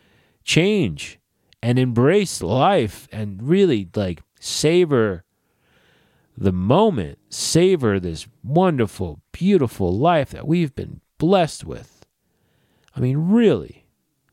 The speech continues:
right now I am podcasting. I have a candle. It's a fucking pumpkin creme brulee candle.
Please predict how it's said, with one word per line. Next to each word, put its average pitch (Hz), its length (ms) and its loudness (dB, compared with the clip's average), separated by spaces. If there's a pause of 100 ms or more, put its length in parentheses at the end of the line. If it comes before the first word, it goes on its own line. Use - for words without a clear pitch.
(140)
right 180 320 4
now 147 180 0
I 151 160 0
am 123 160 -2
podcasting. 117 880 0 (880)
I 156 140 4
have 143 200 2
a 107 60 -4
candle. 147 500 0
It's 113 120 -2
a 101 180 -4
fucking 120 480 -2
pumpkin 156 560 0
creme 151 520 0
brulee 127 520 2
candle. 117 640 -4